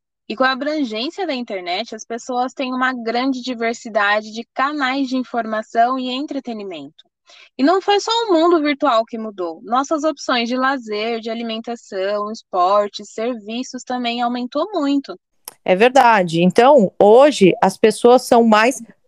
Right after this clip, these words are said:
Speaker 2: plurais, as pessoas são diversificadas. Elas não são, elas não têm um padrão, elas não são um padrão. Por isso, sinceramente, o conceito de persona está ultrapassado. Não é que ele está,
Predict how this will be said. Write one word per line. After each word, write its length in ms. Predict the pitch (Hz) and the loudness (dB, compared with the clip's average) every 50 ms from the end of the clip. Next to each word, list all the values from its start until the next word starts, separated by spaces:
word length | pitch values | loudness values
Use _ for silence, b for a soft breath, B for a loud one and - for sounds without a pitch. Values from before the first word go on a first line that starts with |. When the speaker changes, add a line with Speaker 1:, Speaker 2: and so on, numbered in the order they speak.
| _ | _
Speaker 2:
plurais, 640 | - 269 285 339 381 349 240 214 208 202 175 - 196 - - - - | 6 8 8 8 8 8 8 6 6 4 2 0 -6 -10 -16 -2 0
as 160 | 180 190 - | 0 0 0
pessoas 440 | _ 214 208 202 - 190 190 190 - | _ -4 -4 -4 0 0 0 0 4
são 280 | - 196 202 220 214 - | 4 4 4 4 -2 -8
diversificadas. 1160 | 202 185 185 226 233 220 233 233 - - _ 311 302 - 240 208 190 180 170 160 151 147 - B B B B B B | -10 -6 -4 -4 2 2 2 2 2 -2 _ -6 -2 2 2 2 4 2 0 -2 -6 -8 -8 B B B B B B
Elas 260 | - 190 202 208 208 | 4 4 4 4 4
não 280 | 208 226 226 247 277 330 | 2 -2 -2 0 -2 -2
são, 600 | 330 - - - 233 233 269 302 277 220 175 160 _ _ _ | -4 -8 -2 0 2 4 4 4 2 0 -2 -8 _ _ _
elas 360 | - 190 190 196 196 196 190 | 0 2 4 4 2 2 0
não 260 | 202 196 202 233 277 - _ | 0 0 0 0 0 -2 _
têm 240 | - 208 214 226 226 | -2 -2 -2 -2 -4
um 100 | 208 208 | -6 -2
padrão, 420 | 202 - 226 214 196 190 190 185 | 2 2 2 2 2 0 0 2
elas 220 | 175 175 185 180 180 | 2 0 0 0 2
não 200 | 202 220 269 302 | 2 2 2 0
são 320 | - - - 214 233 277 | -4 0 2 2 2 2
um 200 | 294 226 202 208 | 0 -2 -6 -6
padrão. 540 | 196 - 208 196 180 170 180 170 156 147 _ b b b b b b b _ | 0 0 0 0 2 0 0 0 0 -2 _ b b b b b b b _
Por 180 | _ 254 240 190 | _ -2 0 0
isso, 540 | 208 220 233 220 202 - - - 156 147 - _ _ _ | -2 -4 -4 -4 -6 -8 -6 -4 -4 -6 -6 _ _ _
sinceramente, 1300 | _ - - - 226 269 330 359 - - 294 254 262 269 269 269 262 190 156 143 143 147 _ - - 170 b b b b b | _ -16 -2 2 2 4 4 2 2 4 6 6 6 6 4 0 -2 -2 -2 -4 -10 -18 _ -18 -18 -18 b b b b b
o 80 | - 180 | -10 -8
conceito 760 | - - 202 196 190 - - - 190 196 240 254 - - 277 | 0 2 4 4 2 0 2 4 4 4 4 2 0 -2 0
de 120 | 214 226 | 0 -2
persona 840 | 220 - 190 185 180 - - - - 165 156 160 190 208 202 160 - _ | -2 2 2 2 2 0 -4 -6 -2 0 2 4 4 2 2 -2 -2 _
está 540 | - 175 - - - - 185 170 175 185 - _ _ | -10 -10 -10 -10 0 4 4 4 4 0 -4 _ _
ultrapassado. 920 | - 196 185 - 190 185 185 - 233 262 - - 175 156 139 - - - B B B B B B B | -6 -6 2 4 4 4 6 4 2 2 2 2 2 2 2 0 -6 -16 B B B B B B B
Não 160 | 226 247 262 | 4 6 6
é 120 | 277 359 | 6 4
que 100 | - - | 0 -2
ele 120 | 359 294 320 | -2 -2 -2
está, 340 | - - - 262 220 - | -2 2 2 2 2 2